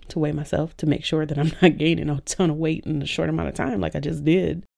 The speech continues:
But ultimately, I don't really pay attention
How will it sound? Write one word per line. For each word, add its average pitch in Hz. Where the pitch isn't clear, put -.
But -
ultimately, 160
I 175
don't 175
really 156
pay 147
attention 147